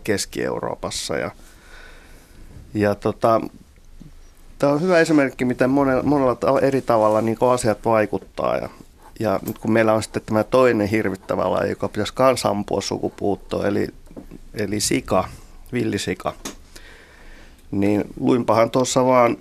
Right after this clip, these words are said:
saksalais-, ää, tsekkiläisen artikkeli, jossa oli tutkittu sikaruton esiintymistä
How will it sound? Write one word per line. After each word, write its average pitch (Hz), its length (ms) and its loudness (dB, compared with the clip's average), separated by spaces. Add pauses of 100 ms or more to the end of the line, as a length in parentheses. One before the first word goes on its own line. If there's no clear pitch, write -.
(880)
saksalais-, 117 680 2 (720)
ää, 107 420 0 (440)
tsekkiläisen 107 840 0
artikkeli, 107 640 0
jossa 95 240 -2
oli 107 100 0
tutkittu 113 500 -4
sikaruton 104 840 0
esiintymistä 101 800 -2